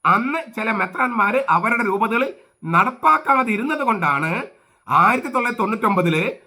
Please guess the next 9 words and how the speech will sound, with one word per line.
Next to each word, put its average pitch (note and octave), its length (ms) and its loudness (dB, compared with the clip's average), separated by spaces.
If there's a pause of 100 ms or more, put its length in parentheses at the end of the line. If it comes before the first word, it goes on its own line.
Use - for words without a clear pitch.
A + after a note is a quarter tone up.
(140)
വിശുദ്ധ F3 240 0
ജോൺ F3 240 2
പോൾ C#4 140 2
രണ്ടാമൻ A#3+ 300 2
മാർപ്പാപ്പ G#3+ 560 0
തന്നെ F#3 420 -2 (260)
ആവശ്യപ്പെട്ടിട്ട് F#3+ 1000 0 (440)
ഈ G3 400 -2 (380)
ഇടയലേഖനത്തിലൂടെ F3+ 1000 0